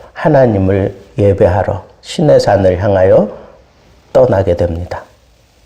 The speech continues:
삼 일 길을 가는 동안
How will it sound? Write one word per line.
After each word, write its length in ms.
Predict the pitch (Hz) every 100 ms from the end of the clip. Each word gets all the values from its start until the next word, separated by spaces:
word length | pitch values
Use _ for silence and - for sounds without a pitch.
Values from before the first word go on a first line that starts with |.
| _ _ _ _ _ _ _ _ _ _ _ _ _ _ _ _ _ _ _ _ _ _ _ _ _ _ _ _ _ _ _ _ _
삼 320 | - - 185
일 220 | 185 165 165
길을 320 | 156 127 117
가는 340 | 98 101 98
동안 400 | 92 92 107 98